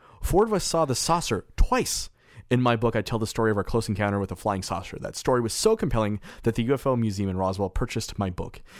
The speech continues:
In addition, Stan, Stan Freeman, R I P's comment to me about our encounter appears on the back cover.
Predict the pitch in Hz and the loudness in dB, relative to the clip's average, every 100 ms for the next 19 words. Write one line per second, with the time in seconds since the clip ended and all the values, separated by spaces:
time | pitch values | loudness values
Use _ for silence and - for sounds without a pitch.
0 | - 135 143 156 156 139 156 147 104 - | -2 0 2 0 -2 -2 -2 -2 -4 0
1 | 151 127 135 127 110 104 113 113 - 117 | 0 2 0 2 0 0 -2 -4 0 0
2 | 117 - 120 120 110 98 92 95 113 113 | -2 -2 0 2 0 0 -4 -4 -2 0
3 | 123 110 104 107 107 101 101 104 87 90 | 0 -2 -2 0 0 0 -2 -4 -6 -8